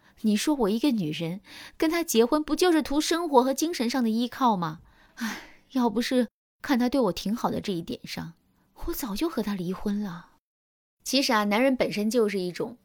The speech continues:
爱沉默的动物，可能在恋爱的阶段，男人还会因为新鲜感和女人保持比较愉悦的沟通互动。但是呢，对于很多相处多年的情侣或夫妻来说，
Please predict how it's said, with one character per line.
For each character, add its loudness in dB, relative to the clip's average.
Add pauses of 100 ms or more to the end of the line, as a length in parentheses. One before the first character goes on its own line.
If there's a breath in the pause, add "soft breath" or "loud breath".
爱 2
沉 -2
默 2
的 -2
动 -6
物， -10 (420 loud breath)
可 -2
能 4
在 2
恋 0
爱 4
的 0
阶 -2
段， -2
男 -6
人 -2
还 -6
会 -2
因 -6
为 -6
新 -4
鲜 -2
感 -8
和 -4
女 0
人 -6
保 -8
持 -8
比 -8
较 -4
愉 -6
悦 -2
的 -2
沟 -2
通 -6
互 -2
动。 -4 (480)
但 4
是 -2
呢， 0
对 2
于 0
很 -8
多 2
相 0
处 -6
多 0
年 0
的 -2
情 -4
侣 -6 (180)
或 -2
夫 -2
妻 0
来 0
说， -2